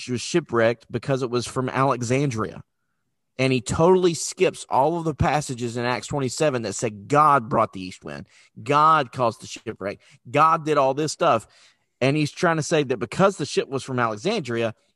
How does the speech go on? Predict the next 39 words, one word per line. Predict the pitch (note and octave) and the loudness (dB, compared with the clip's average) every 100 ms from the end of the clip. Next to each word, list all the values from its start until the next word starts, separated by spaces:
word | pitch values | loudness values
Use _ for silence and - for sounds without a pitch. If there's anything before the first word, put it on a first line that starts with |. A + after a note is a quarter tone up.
| - | -12
then, | A#2+ F#3+ E3 A#2 A#2+ - _ _ | 0 2 2 0 -4 -10 _ _
therefore, | - C3 E3 - A2+ A2 A2 - _ _ _ - | -4 -2 -2 -2 -2 0 -2 -4 _ _ _ -8
it | A#2 G#2+ | -4 -2
was, | A2+ A2+ G#2+ - - - _ _ _ _ | 0 0 -2 -8 -16 -20 _ _ _ _
you | A#2 G#2+ | -8 -6
know, | F#2+ G2 G#2+ _ _ _ _ - | -6 -8 -12 _ _ _ _ -12
a | G#2+ | -8
bad | A2 A#2+ B2 G#2 | -2 2 0 -2
ship, | - A#2 A2 | -6 -6 -4
and | G#2 | -4
Alexandrian | A2 A2 A2 A2+ G#2+ A2 | -4 -4 -6 -6 -4 -6
manuscripts | G#2 G#2 G#2 - G2 - | -6 -6 -8 -8 -10 -10
are | G2+ | -10
bad. | G#2 D3+ A#2+ G2 | -2 0 0 -2
And | A2 | -4
that | A2+ | -6
was | A2+ A2+ | -8 -10
the | |
point | A2 A#2+ D2+ | -10 -10 -8
that | F#2+ | -8
he | |
was | F2+ G#2 | -8 -8
making. | C3 F#3 - D2 _ _ _ - | -6 -6 -8 -14 _ _ _ -8
And | A#2 A2+ A2 G2 - _ _ _ _ _ - | -4 -4 -4 -8 -16 _ _ _ _ _ -12
it's | D#3 E3+ F#3 | -12 -12 -4
terrible. | C4+ C4 B3+ D3+ - _ _ - | 2 6 6 2 -4 _ _ -10
It's | E3+ | -4
terrible. | G#3+ G3 A#2 _ _ | 0 0 0 _ _
So | - D#3 D3+ B2+ _ _ - | -2 2 2 0 _ _ -2
red | C3 F#3 | 0 0
flags | F3+ F3 D3 B2+ | 2 2 2 -2
go | - C#3 | -2 2
up | C3 G2 | 2 0
whenever | A#2 A#2 | -2 -2
you | A#2+ A#2+ | -4 -4
hear | B2 | -4
a | A2 | -6
preacher | C#3 A#2+ A2 | -8 -8 -8
say, | - G2+ F#2+ | -2 0 0